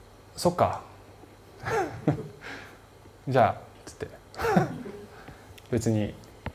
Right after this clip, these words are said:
その場で怒んなかったけど、えー、後で思い返すほどに、「ふざけんなよ」と。<laughs>彼らがね、なんかこう、陰で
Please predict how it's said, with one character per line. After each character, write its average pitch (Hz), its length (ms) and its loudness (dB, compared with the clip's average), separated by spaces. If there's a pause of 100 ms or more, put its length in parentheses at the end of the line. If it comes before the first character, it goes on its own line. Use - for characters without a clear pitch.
(580)
そ - 100 -4
の 113 80 4
場 101 120 6
で 95 80 4
怒 95 180 4
ん 113 60 6
な 98 80 4
か 87 80 -4
っ - 20 -6
た - 100 -10
け 101 120 -2
ど、 104 180 4 (1600)
え 107 640 8
ー、 - 20 10
後 131 180 10
で 95 320 6 (1120)
思 160 280 12
い 220 80 12
返 208 340 12
す - 440 2
ほ 117 140 6
ど 120 100 10
に、 113 380 6 (1200)
「ふ - 260 8
ざ - 300 6
け - 140 10
ん 254 100 12
な - 120 10
よ」 107 160 0
と。 - 120 4
<laughs> - 60 -4 (3750)
彼 302 240 12
ら 180 120 12
が 127 80 12
ね、 127 100 10
な 127 100 12
ん - 20 10
か 123 120 10
こ 131 520 12
う、 - 40 -8
陰 214 260 12
で 110 220 10